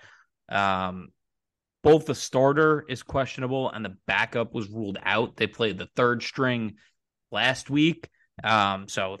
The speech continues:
the third string is in. I'm gonna lock that up now. Uh, might as well just cash it out. Might not even let it play. Just cash it out. Um, and then I got,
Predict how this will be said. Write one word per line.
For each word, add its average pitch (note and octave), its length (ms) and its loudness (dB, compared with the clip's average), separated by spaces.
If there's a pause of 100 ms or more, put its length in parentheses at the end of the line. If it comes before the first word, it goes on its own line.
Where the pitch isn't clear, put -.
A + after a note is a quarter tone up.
the C3+ 80 -4
third D#3 260 8
string B2 240 -2
is G#2 160 -2
in. G2+ 300 0 (260)
I'm A#2 120 -4
gonna G#2+ 120 -2
lock G2 240 -2
that G2+ 140 -8
up F2 180 -14
now. F#2+ 480 -2
Uh, F#2+ 320 -2
might A2 200 2
as G#2+ 100 -2
well G2 140 -2
just F2+ 140 -14
cash F#2+ 280 -4
it F#2 80 -12
out. F2+ 220 -10
Might A#2 160 0
not G#2 140 2
even F#2 140 -2
let F2+ 140 -4
it F2+ 80 -12
play. F2+ 300 -6
Just - 200 -8
cash F#2+ 280 0
it F2 60 -4
out. F2+ 180 -6 (540)
Um, G2+ 800 4 (680)
and C3 120 6
then C3+ 120 10
I B2+ 140 8
got, A2+ 340 8